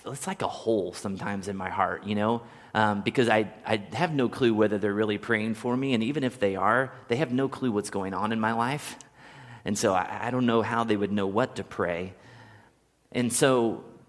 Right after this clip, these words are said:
as a, as a person, I'm, I'm a pretty curious person. I ask a lot of questions. <laughs> And sometimes when you're, you're around me, it, it's, you call it being on the hot seat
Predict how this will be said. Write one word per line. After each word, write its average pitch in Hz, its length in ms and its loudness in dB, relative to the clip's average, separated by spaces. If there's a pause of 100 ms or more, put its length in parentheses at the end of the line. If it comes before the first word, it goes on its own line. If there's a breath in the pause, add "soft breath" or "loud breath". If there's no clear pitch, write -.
(180)
as 135 220 2
a, 135 120 4
as 127 140 2
a 143 60 2
person, 196 560 2
I'm, 160 320 -2
I'm 180 160 0
a - 60 2
pretty 147 280 0
curious 117 600 0
person. 92 540 -6 (840)
I 143 160 0
ask 131 340 0
a 92 40 -6
lot 101 360 0
of 95 100 -8
questions. 85 720 -6 (180)
<laughs> 135 80 -8 (840 loud breath)
And 104 80 -8
sometimes 139 360 4
when 120 160 2
you're, 113 280 0
you're 117 140 6
around 113 380 4
me, 113 200 2
it, 101 360 -4
it's, 104 160 -4
you 110 220 -2
call 120 260 4
it 104 140 -2
being 113 180 0
on 107 200 2
the 101 40 0
hot 104 320 0
seat 95 300 -8